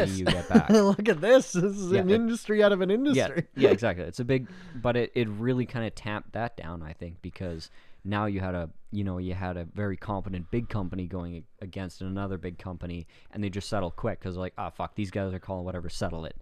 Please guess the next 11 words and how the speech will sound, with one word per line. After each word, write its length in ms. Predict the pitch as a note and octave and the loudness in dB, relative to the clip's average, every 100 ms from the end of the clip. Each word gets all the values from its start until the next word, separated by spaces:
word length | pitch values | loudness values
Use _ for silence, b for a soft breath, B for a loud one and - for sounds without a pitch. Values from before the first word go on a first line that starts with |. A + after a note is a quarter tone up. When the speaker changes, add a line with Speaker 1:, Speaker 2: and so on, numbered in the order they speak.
| b b | b b
Speaker 1:
Yeah, 140 | C3 G2+ | -6 -6
Speaker 2:
It's 120 | - | -6
Speaker 1:
yeah. 120 | F#2+ | -8
Speaker 2:
not 140 | D#2 | -8
worth 220 | E2 F#2 C#3+ | -8 -8 -6
it." 160 | E3 - | -6 -8
Speaker 1:
Yeah. 160 | - - - - - - | -10 -10 -12 -16 -18 -10
Speaker 2:
Um, 400 | F#2 F#2 F2 E2+ - | -6 -4 -4 -6 -6
and 140 | G#2 | -4
it's 240 | G2 - - F#2+ | -4 -6 -12 -6
that 320 | G2+ F#2+ | -2 -2